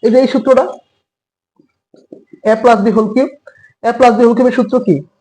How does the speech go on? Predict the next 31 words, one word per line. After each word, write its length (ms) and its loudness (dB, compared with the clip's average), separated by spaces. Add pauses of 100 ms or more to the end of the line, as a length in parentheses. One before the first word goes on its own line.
(180)
এ 100 0 (100)
কিউব 180 0 (100)
plus 280 4 (800)
থ্রি 140 -4 (120)
এ 40 6 (100)
স্কয়ার 300 2
বি 180 0 (680)
plus 380 2 (520)
থ্রি 120 -6 (120)
এ 80 4
বি 80 0
স্কয়ার 400 0 (580)
plus 320 0 (360)
বি 140 2
কিউব। 180 0 (1700)
তাহলে 240 6
আমি 180 4
যদি 180 6
সূত্রে 240 0 (100)
ফালাইতে 360 2 (160)
যাই, 220 4 (580)
আগে 220 0
তো 120 0
সেই 200 2
অনুযায়ী 340 2
সাজাইতে 320 2
হবে, 240 -2 (880)
আগে 180 4
হচ্ছে 180 0
আমাকে 220 0
সাজাতে 420 2